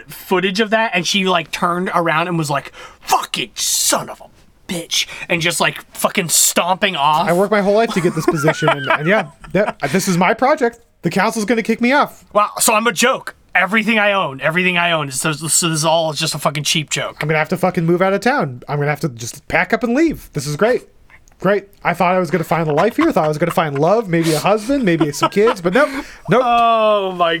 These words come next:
Speaker 1: God. Speaking of the outdoor X camera, they do show it at one point. It also shows how much goddamn traffic there is
Speaker 2: Because
Speaker 1: going
Speaker 2: it's a,
Speaker 1: by.
Speaker 2: it's a big town. It's a good sized town. I've been to Salem.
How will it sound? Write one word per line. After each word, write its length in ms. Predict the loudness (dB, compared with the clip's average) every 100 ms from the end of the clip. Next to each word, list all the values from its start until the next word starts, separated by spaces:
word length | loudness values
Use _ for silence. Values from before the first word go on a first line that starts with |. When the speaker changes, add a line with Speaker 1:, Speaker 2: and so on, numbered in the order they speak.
| -4
Speaker 1:
God. 680 | 0 2 2 2 0 -2 -6 -6
Speaking 380 | -4 0 2 2
of 140 | 0 0
the 120 | 0
outdoor 440 | 2 0 -2 0 0
X 240 | -2 -4
camera, 460 | -2 -2 0 -2 -4 -8 -10 -2
they 160 | -2
do 280 | 0 0 2
show 400 | 2 2 2 2
it 200 | 0 -6 _ _ -12 -6
at 100 | -2
one 200 | 0 0
point. 360 | -2 -2 -4 -10 _
It 160 | -4 0
also 680 | 0 0 2 0 0 -2 -6
shows 540 | -2 0 2 0 0
how 260 | 0 2 0
much 380 | 0 -2 -2 -2
goddamn 600 | 0 0 0 0 0 -2
traffic 840 | -8 -2 0 0 0 -2 -4 -12 -8
there 200 | -2 0
is 220 | 2 0 0
Speaker 2:
Because 160 | 2
Speaker 1:
going 120 | 2 2
Speaker 2:
it's 80 | 2
a, 40 |
Speaker 1:
by. 240 | 0 2
Speaker 2:
it's 140 | 0 0
a 60 |
big 380 | -2 2 2 2
town. 500 | 0 2 2 0 -2
It's 160 | 0 0
a 140 | 0
good 320 | 0 0 0 2
sized 400 | 0 2 -2 0
town. 360 | 0 0 -2
I've 220 | 0 0
been 200 | 2 0
to 100 | 0
Salem. 580 | 0 2 2 -2 -6 -12